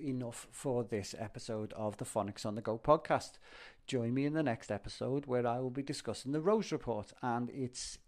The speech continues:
importance, uh, in promoting synthetic phonics as a principle for teaching. If you have any thoughts, if you have any questions, if you have any comments, please,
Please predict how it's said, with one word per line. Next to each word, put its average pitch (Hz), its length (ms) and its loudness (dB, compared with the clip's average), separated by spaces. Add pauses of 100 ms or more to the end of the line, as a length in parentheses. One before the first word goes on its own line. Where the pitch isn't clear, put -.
(100)
importance, 160 1000 4 (140)
uh, 120 240 -2 (100)
in 135 340 0
promoting 135 920 2
synthetic 160 580 0
phonics 120 460 -6 (120)
as 104 380 2 (140)
a 80 340 -4
principle 143 460 -2
for - 120 -12
teaching. - 360 -12 (1400)
If 117 180 -4
you 113 120 -2
have 104 200 0
any 104 140 -4
thoughts, - 600 0 (100)
if 110 200 -4
you 104 120 0
have 101 220 2
any 101 100 -2
questions, 147 640 -2
if 117 80 0
you 110 80 0
have 107 220 0
any 113 120 -4
comments, 127 500 0 (100)
please, 139 500 -2